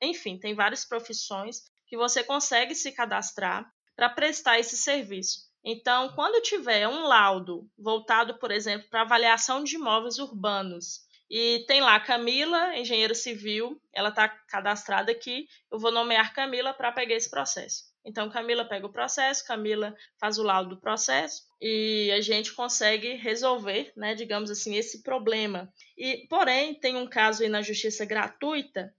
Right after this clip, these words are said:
eu não sei se vocês conhecem, mas justiça gratuita nada mais é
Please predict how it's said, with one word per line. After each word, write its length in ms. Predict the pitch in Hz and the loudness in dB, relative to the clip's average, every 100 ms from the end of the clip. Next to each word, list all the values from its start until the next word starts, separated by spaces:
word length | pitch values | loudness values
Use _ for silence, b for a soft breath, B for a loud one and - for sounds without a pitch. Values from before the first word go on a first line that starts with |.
| - | -12
eu 80 | 220 | -8
não 80 | |
sei 160 | 226 226 | -4 -4
se 100 | 226 | -4
vocês 340 | 220 220 202 | -6 -4 -6
conhecem, 600 | - 302 277 214 233 - | -4 -2 0 0 0 -4
mas 160 | 214 214 | -4 -4
justiça 340 | 220 233 226 | -4 -4 -4
gratuita 420 | 240 226 226 240 254 | 0 0 0 -6 -4
nada 280 | 247 277 | -2 0
mais 280 | 294 262 233 | 2 2 2
é 160 | 220 | -2